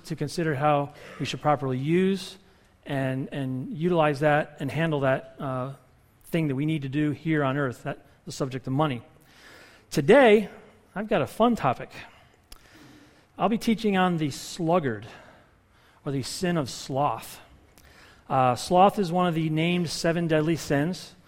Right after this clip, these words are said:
A few years back, we did a sermon series on the seven de-, deadly sins, and that was one of those. Uh,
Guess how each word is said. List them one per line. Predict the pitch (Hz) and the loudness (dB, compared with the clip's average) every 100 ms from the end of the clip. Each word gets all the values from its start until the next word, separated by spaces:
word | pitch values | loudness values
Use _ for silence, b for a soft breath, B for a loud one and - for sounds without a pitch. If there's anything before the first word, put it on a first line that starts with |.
| b b b | b b b
A | |
few | - 180 | -2 2
years | 170 180 156 | 4 4 4
back, | 151 160 170 - 170 | 6 6 6 0 -6
we | 151 | 0
did | 160 | 0
a | 175 | 0
sermon | - 165 151 | -2 -2 -2
series | 135 156 151 139 | -2 -2 -2 -2
on | 147 143 143 139 b b b | 0 0 -2 -8 b b b
the | |
seven | - 156 143 | -2 0 2
de-, | 135 135 202 | 0 -2 -4
deadly | 156 147 143 | -2 0 0
sins, | 127 147 147 170 | -4 -2 -2 -2
and | 143 139 139 135 | -2 -2 -2 -2
that | 139 | -4
was | 135 131 - - | -4 -8 -12 -12
one | 175 127 143 | -8 -4 -2
of | 135 | 0
those. | 135 190 220 - _ B B B B B B | 0 -2 -4 -16 _ B B B B B B
Uh, | 170 165 165 | 6 8 6